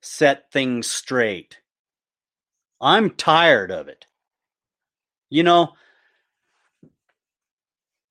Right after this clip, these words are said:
the idea of a government, protect and defend the people.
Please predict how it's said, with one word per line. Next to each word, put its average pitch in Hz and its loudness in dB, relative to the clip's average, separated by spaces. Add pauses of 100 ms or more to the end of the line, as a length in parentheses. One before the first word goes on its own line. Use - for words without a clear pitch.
(440)
the 139 0
idea 165 2
of 143 0
a 127 -2
government, 147 0 (1400)
protect 170 -4
and 147 -4
defend 156 -6
the 147 -6
people. 160 -6